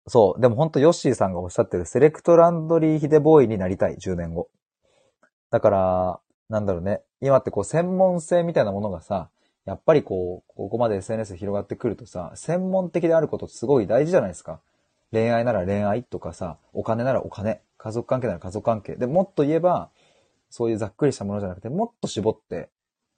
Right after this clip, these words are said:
いくこと。恋愛とか仕事っていう悩みとかではなくて、もっともっとこうピンポイントにターゲッ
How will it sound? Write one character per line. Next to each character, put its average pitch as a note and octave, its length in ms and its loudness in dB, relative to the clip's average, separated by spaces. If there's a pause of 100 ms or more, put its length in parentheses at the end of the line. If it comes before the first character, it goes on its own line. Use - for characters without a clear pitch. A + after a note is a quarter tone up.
(140)
い F#2+ 80 -12
く - 80 -20
こ F2+ 120 -10
と。 A2+ 180 -8 (140)
恋 D#3 320 -2
愛 D3 400 -2
と G2+ 100 -10
か - 140 -14
仕 - 180 -6
事 C3+ 420 0
っ D3 80 -8
て - 120 -10
い F#2 60 -6
う F2 180 -8
悩 G2 160 -6
み F#2+ 60 -6
と F2+ 100 -10
か E2+ 60 -12
で E2+ 80 -12
は E2 60 -14
な F#2 120 -10
く - 80 -20
て、 F#2 300 -8 (320)
も F3+ 100 0
っ G3 80 -12
と F3+ 80 -2
も F#3 120 0
っ F#3 40 -6
と D#3 100 -2
こ F#2+ 100 -4
う F2+ 60 -6
ピ A2+ 100 -6
ン G2 80 -6
ポ A2 140 -2
イ F#2+ 40 -6
ン F2 40 -12
ト - 100 -14
に E2 120 -12
タ G#2+ 120 -6
ー G2 60 -2
ゲ F#2 60 -4
ッ F2 60 -14